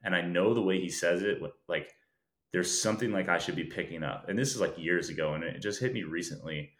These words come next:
when actually Brett, like, I moved, and I asked Brett to, like, "Hey,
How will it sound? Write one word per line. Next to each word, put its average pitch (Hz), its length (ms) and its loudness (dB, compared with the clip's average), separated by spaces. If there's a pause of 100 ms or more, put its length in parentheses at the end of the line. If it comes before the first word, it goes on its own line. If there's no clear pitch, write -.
(420)
when 90 280 0
actually 110 380 2
Brett, 92 400 4 (360)
like, 90 220 -2
I 92 60 2
moved, 98 320 4
and 80 80 0
I 82 60 4
asked 82 340 2
Brett 82 240 2
to, 78 80 -8
like, 76 180 0
"Hey, 82 320 2